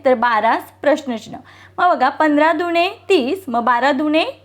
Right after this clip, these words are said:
चोवीस, म्हणून मी इथे आपलं उत्तर आहे पर्याय क्रमांक दोन चोवीस. पुढचा प्रश्न बघा चाळीसावा, अठ्ठावीसास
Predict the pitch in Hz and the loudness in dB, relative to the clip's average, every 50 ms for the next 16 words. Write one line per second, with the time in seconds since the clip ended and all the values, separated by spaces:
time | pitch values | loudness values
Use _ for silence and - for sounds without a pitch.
0 | _ - - 349 302 277 262 233 254 202 - - 220 233 240 254 262 285 269 294 | _ -6 -2 0 2 2 0 -2 -4 -8 -8 -10 -8 -6 -4 -2 -2 -4 -2 -2
1 | 294 285 285 294 302 294 - - 277 277 277 285 330 381 - 240 214 226 240 254 | -4 -2 -2 -2 -4 -4 0 0 0 2 2 0 0 0 -2 -2 -2 -2 -4 -4
2 | 240 233 240 254 254 285 247 262 247 254 277 - - - _ _ _ - - 320 | -4 -4 -4 -4 -6 -2 0 0 0 0 0 -4 -6 -16 _ _ _ -8 -2 0
3 | 269 240 220 196 185 - - - _ _ _ _ _ _ - _ _ _ _ - | 0 0 -2 -4 -10 -12 -14 -18 _ _ _ _ _ _ -20 _ _ _ _ -20
4 | - _ _ 294 277 - 294 285 311 302 302 311 294 302 302 320 320 330 285 269 | -20 _ _ -6 -2 0 0 0 0 -2 -2 -2 0 0 0 0 0 0 0 0
5 | 285 277 320 285 294 339 466 - - - - - _ - 269 269 269 - 339 370 | 0 0 0 0 2 0 0 -6 -12 -20 -20 -8 _ -2 -2 -2 -2 -2 -2 -2
6 | 392 381 415 381 - 381 381 403 415 - | 0 0 -2 -2 0 0 0 0 -2 -6